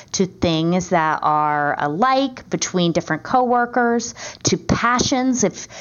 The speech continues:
there's a client that might align with somebody's personal passion, if they have a side hustle, can that be our holiday gift to everybody else at Ology that year? There's just simple things you can do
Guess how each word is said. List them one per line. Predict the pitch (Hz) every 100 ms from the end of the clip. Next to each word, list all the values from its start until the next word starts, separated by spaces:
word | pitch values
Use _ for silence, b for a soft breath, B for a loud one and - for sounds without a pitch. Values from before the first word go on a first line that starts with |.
| B
there's | 202 208
a | 180
client | - - 247 254 262 269 - 190
that | 180
might | 175 190 196
align | 180 180 220
with | 214
somebody's | - 185 180 170
personal | - 185 185 196 160
passion, | - 196 202 240 226 220 B B
if | 202 -
they | 233
have | 247 240 196
a |
side | - 180 175 214
hustle, | 214 247 247 262 269
can | - 220 175
that | 175 190
be | 233 220
our | 180
holiday | - 170 185 180 175
gift | 160 160 247 - -
to | - - - -
everybody | 180 196 190 185
else | 180 180
at | 180
Ology | 156 160 220 226 247
that | 247 247
year? | 240 262 254 262 B B -
There's | 285 -
just | 359 370
simple | - - 330 339 370
things | 359 277 311 294
you | 254
can | 233 202 180
do | - 214 349 233 156